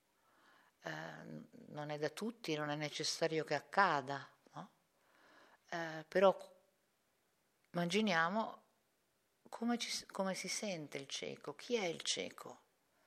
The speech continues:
che percezione ha all'interno della scena di quello che sta accadendo, che rumore sente,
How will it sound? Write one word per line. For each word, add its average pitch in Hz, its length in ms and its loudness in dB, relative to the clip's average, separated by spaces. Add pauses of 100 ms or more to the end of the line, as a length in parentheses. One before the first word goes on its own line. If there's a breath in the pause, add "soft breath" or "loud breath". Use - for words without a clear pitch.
(640 soft breath)
che 196 100 6
percezione 202 1120 2
ha 220 380 4 (1000)
all'interno 165 800 4
della 156 240 -2
scena 151 680 2 (560 soft breath)
di 160 140 -8
quello 156 280 0
che 151 100 -4
sta 151 220 4
accadendo, 143 920 -4 (460 soft breath)
che - 180 -6
rumore 175 400 2
sente, 160 800 -4